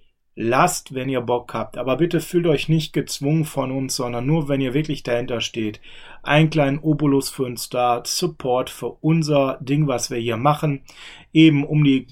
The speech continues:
Kosten für Hosting und für Technik am Ende zumindest tragen zu können. Wir wollen das nicht als Nebenjob, wir wollen damit kein Geld verdienen, maximal kostendeckend arbeiten.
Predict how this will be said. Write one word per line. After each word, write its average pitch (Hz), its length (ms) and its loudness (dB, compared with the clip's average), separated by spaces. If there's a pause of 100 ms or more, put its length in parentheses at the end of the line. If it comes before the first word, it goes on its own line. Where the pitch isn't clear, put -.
Kosten 151 520 -2
für - 480 -2
Hosting 139 720 0
und 156 300 2
für 151 240 -6
Technik 127 600 -6 (380)
am 117 200 -2
Ende 113 200 -4
zumindest 113 600 -8
tragen 113 260 -6
zu 113 160 -10
können. 117 220 -8
Wir 123 140 -6
wollen 165 220 4
das 151 200 2
nicht 190 240 0
als 156 200 -2
Nebenjob, 139 460 0
wir 117 120 -2
wollen 120 180 -2
damit 110 240 -8
kein 147 220 2
Geld 123 220 -2
verdienen, 110 380 -8
maximal 104 520 -8
kostendeckend - 880 -10
arbeiten. 127 640 0